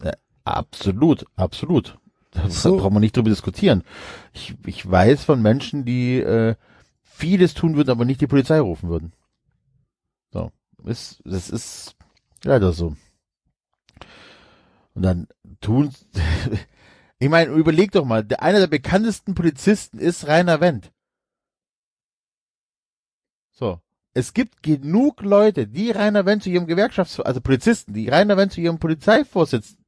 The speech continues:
Speaker 1: Polizeigewerkschaftsvorsitzenden wählen. So. Ne, das sind die
Speaker 2: Wahnsinn.
Speaker 1: Leute,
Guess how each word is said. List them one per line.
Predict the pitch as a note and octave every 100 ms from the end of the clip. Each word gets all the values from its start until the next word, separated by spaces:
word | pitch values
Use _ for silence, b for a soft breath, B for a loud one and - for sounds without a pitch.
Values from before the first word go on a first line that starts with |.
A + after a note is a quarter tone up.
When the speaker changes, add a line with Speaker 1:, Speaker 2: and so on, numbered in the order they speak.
| -
Speaker 1:
Polizeigewerkschaftsvorsitzenden | A2+ - B2 C3+ A#2+ A#2 A#2 A2+ A2 G2 F#2+ G2 F#2 B B B B
wählen. | G2 G#2+ F2 E2 - _ _ _ _ _ _ _ _ _ _ _ _ -
So. | G#2 E2 - _ _ _ _ _ _ _
Ne, | B2+ F3+
das | - F#3+ -
sind | B3+ G#3
die |
Speaker 2:
Wahnsinn. | B3 B3
Speaker 1:
Leute, | B3 B3+ G#3+ G#3+ B3+